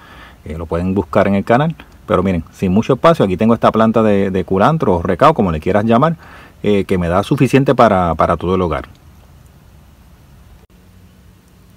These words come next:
Sigo por aquí con otra plantita que tampoco requiere mucho espacio. Estas son las cebollas egipcias o cebolla caminante.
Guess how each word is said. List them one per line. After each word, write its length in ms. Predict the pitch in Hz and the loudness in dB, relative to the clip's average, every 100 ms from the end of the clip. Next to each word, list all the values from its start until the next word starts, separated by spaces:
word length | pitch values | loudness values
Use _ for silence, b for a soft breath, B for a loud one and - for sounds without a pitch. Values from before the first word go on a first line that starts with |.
| - - - - - | -20 -20 -20 -20 -20
Sigo 380 | - 107 110 | -10 -6 -4
por 160 | 110 117 | -2 -2
aquí 160 | 120 170 | -2 -4
con 200 | 127 101 | -4 -4
otra 220 | 107 120 | -2 -2
plantita 440 | 117 113 135 185 | 0 -4 -2 -2
que 100 | 98 | -4
tampoco 340 | 90 90 180 - | -10 -10 -6 -6
requiere 300 | 113 107 107 | -4 -4 -4
mucho 240 | 107 123 | -4 -6
espacio. 400 | - 151 151 107 | -2 -2 0 -4
Estas 220 | 90 113 | -2 -2
son 100 | 135 | -2
las 140 | 131 - | -4 -4
cebollas 440 | 95 92 117 113 | -4 0 2 0
egipcias 680 | 92 120 120 - 82 - - B B B B | -2 -4 -6 -8 -10 -10 -20 B B B B
o 120 | - | -8
cebolla 320 | 85 87 90 101 | -6 -4 -2 0
caminante. 640 | 110 104 101 98 87 | 2 2 2 -2 -4